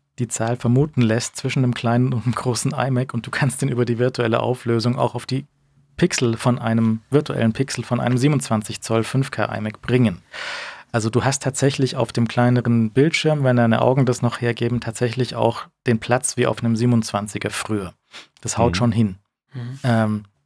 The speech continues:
Speaker 1: es ist halt leider noch dieses eine Ding und der M eins war vielleicht auch so ein bisschen zu schwächlich dafür, wie teuer das Ding dann am Schluss war. Weil wenn du den M-, M-, M eins iMac dir zusammengestellt hast und da die richtigen Checkboxen geklickt hast,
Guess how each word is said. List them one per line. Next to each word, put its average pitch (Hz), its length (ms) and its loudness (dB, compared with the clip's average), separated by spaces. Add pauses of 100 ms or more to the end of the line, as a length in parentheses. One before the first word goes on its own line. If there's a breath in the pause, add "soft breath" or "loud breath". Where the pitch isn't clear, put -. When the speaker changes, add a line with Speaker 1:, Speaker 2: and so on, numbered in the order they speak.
(480)
Speaker 1:
es 131 140 -4
ist 165 100 -4
halt 139 120 2
leider 127 240 4
noch 123 180 -2
dieses 117 340 -8
eine 113 200 -2
Ding 180 180 4
und 175 160 2
der 160 140 2
M 147 160 0
eins 160 280 2
war 139 120 4
vielleicht 135 420 -2
auch 123 120 -10
so 131 120 -4
ein 120 140 -2
bisschen 135 420 -2 (1080 loud breath)
zu - 260 -2
schwächlich 147 720 0
dafür, 143 380 0
wie 135 100 0
teuer 143 320 2
das 113 220 -2
Ding 110 180 2
dann 107 140 0
am 117 120 -2
Schluss - 420 -6
war. 85 180 -12
Weil 98 160 -12
wenn 117 140 -4
du 120 80 0
den 127 80 -2
M-, - 200 -4
M-, 147 240 0
M 151 200 -4
eins 151 280 -2
iMac 139 400 0
dir 120 140 0
zusammengestellt 113 840 0
hast 135 260 -2
und 120 280 -4
da 120 120 2
die 120 100 -2
richtigen 120 520 -2
Checkboxen 117 580 0
geklickt 120 420 -2
hast, 127 300 -2